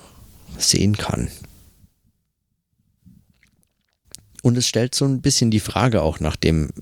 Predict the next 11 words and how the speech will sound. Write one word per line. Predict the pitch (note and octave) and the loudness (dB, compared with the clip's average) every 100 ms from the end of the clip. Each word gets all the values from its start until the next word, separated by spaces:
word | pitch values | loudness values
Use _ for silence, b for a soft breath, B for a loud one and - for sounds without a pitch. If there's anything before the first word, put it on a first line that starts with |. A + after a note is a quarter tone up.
| - | -4
nach | F#2 F2+ | 2 2
dieser, | - - D#2+ - - | 2 2 2 0 -2
nach | - F2 | 0 0
diesen | - - - F#2+ | 2 0 2 0
Vertrautheits-, | - - - F#2+ - F2+ - - | -2 -2 0 0 2 -2 0 -2
Fremdheitserfahrung, | - F2 - E2 - - - D#2+ F2 - - B B B B B B - | 2 2 2 0 2 0 2 2 2 -2 -4 B B B B B B 0
worauf | F#2 E2 D#2+ | 2 2 2
die | G#2 | 2
sich | - F2 D2+ | 0 2 2
eigentlich | E2 E2 D#2 | 2 2 0
gründen. | - F2+ F#2+ - E2+ | 0 0 0 -2 -6